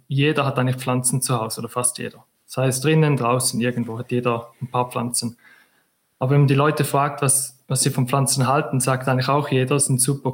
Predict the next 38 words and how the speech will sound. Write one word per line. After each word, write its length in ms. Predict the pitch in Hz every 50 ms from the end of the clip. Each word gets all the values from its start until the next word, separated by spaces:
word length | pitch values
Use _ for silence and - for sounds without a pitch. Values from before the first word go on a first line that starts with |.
| - -
cool, 340 | 156 160 170 175 165 170 - _ _ _
aber 160 | - 139 127 139
ich 100 | 135 -
habe 140 | 131 -
immer 160 | 143 147 147 139
Probleme 400 | - - - 143 143 147 143 123
mit 180 | 113 113 -
den 100 | 123 113
Pflanzen. 460 | - - 117 117 117 - - 123 120 - _ _
Es 120 | - - -
gibt 200 | 147 139 - 147
irgendwie 180 | 143 135 131
ein 80 | 127 123
großes 360 | 135 143 151 147 - 143 135
Problem 420 | - - 110 - 139 147 151 156 156 - - - - _ _ _ _ _ _ -
mit 120 | 135 123
einem 220 | 135 131 131 123
Produkt, 340 | 127 135 127 147 143 139 -
das 140 | 131 123 -
jeder 240 | - 131 127 127 127
zu 180 | - - 117
Hause 300 | 117 127 131 127 - 120
hat. 140 | 113 107 - _ _ _ _ _ _ _ _ _ _ _ _ _ _ _ _ - - -
Ähm, 380 | 127 131 131 127 123 120 117 127 - -
und 140 | - 151 127
der 60 | 147
letzte 260 | 135 151 156 156 - 151
Punkt 260 | - - 143 139 -
war 140 | 143 131 127
dann 120 | 131 127
noch 200 | 127 127 - -
halt, 200 | 123 123 127 -
es 180 | 131 123 - -
gibt 240 | - 147 143 - -
keinen 400 | - 139 135 135 143 143 135 131
wirklich 360 | 143 135 131 - 139 131 -
großen 460 | - 135 139 147 139 - - 135 123
Brand, 460 | 127 120 113 123 131 143 139 131 -